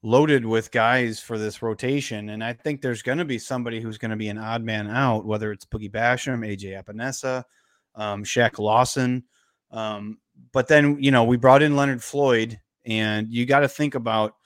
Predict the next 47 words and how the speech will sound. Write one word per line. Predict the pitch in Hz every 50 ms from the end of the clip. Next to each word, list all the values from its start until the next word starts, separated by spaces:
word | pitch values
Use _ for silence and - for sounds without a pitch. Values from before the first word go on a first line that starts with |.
| _ _ _ _ _ _ _ -
the | 127
combination | 113 - 135 127 123 120 120 120 123 120 - 120
of, | 113 107 104 98 95 - - -
of | 120 107 104
Leonard | 110 117 117 117 110 101
Floyd | - 120 120 117 107
and | 107 101
Von | 107 107 107 107
Miller | 107 117 123 120
and | 107 101 101
what | 101 101
they | - 113 110
were | 107 107
able | 107 107 107 101
to | 101
do | 107 120 117
in | 107
the | 101 95
Super | - - 143 143 117
Bowl | 107 104 104
against | 101 107 104 98 -
the | 104
Bengals | 104 113 127 131 113 104 104
a |
couple | - - 101 - 104
years | 98 101 98 98
ago. | - 101 98 92 92 _ _ _ _ _ _ _ _ -
Um, | 107 107 104 104 110 113
and | 110 117
then | 127
you | 127 127
also | 135 139 131 - 131
have | 120 123 120 117 113
Groot. | 120 131 135 123 104 -
So | - - - 123 117 120
I | 120 117
think | 110 - 160 165 170
it's | - - -
gonna | - 175 156 139
come | - 147 135 120
down | 110 113 117 139 165 160
to | - - 131 127 123 120 117 110 107 _ _ _ _ _ _ _ _ _ _ _
how | - - 139 139 151
these | 151 151 165 160 143 139
guys | - 147 131 135 139 120 110
look, | 107 107 120 147 160 147 127 - - - - _ _ -
and | 127 123 117 113 113 110 110 107